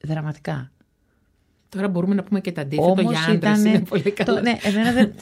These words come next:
Speaker 1: ναι, αυτό δε-, ε,
Speaker 2: Δεν
Speaker 1: εγώ,
Speaker 2: χρειάζεται.
Speaker 1: εγώ θεωρώ ότι είναι πολύ κα-,
Speaker 2: Κακό.
Speaker 1: κακό
Speaker 2: Ναι,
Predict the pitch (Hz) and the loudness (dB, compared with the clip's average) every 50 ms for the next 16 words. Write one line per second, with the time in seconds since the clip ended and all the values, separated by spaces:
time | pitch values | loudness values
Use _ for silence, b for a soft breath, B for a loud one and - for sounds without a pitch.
0 | - 220 214 196 180 180 - - - 208 202 202 214 - - 190 - - - 190 | 0 2 2 2 2 -2 -6 -6 -6 -6 -6 -6 -6 -6 -6 -6 -4 -4 -2 0
1 | 254 240 - - 202 165 147 202 208 190 233 - 208 175 190 208 143 214 214 208 | 0 0 2 2 0 2 2 2 2 2 0 0 -2 -2 -2 -2 0 0 2 2
2 | 208 202 208 202 196 - 208 202 196 190 - 180 170 170 _ _ _ _ _ _ | 0 0 -2 -4 -4 -2 -2 -2 -2 -2 -4 -6 -8 -8 _ _ _ _ _ _
3 | _ _ - 175 170 160 165 135 120 - - 180 175 165 156 147 143 143 143 127 | _ _ -8 -6 -6 -4 -4 -6 -4 -2 0 2 2 4 4 2 0 -2 -4 -6